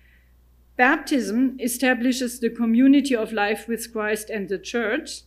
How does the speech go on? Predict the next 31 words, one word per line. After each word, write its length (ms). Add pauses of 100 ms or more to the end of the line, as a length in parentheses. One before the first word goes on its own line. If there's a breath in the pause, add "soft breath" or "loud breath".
(480)
The 100
Lord's 380
Supper, 680
<clears throat> 140
the 680
community 540
of 160
the 100
whole 220
life 300
of 160
the 80
baptized. 640 (640 soft breath)
The 160
Lord's 320
Supper 280
is 340
an 300
experience 640
of 220
the 80
presence 640
of 200
Christ 480
in 140
the 100
Spirit 460
here 320
and 260
now, 480 (540 soft breath)
with 260